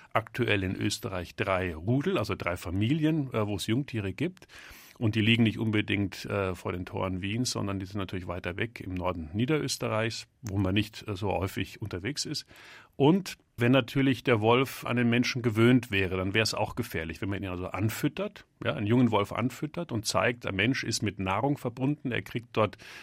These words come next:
was zu fressen, dann kann's gefährlich werden, wenn man mal nichts gerade, äh, hat. Und dann könnte der Wolf natürlich, äh,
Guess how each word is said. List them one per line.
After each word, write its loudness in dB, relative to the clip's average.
was 2
zu 2
fressen, 0
dann 6
kann's -2
gefährlich 0
werden, 2
wenn 2
man 2
mal 2
nichts 0
gerade, -2
äh, -2
hat. 0
Und -4
dann -4
könnte -6
der -6
Wolf -2
natürlich, -8
äh, -6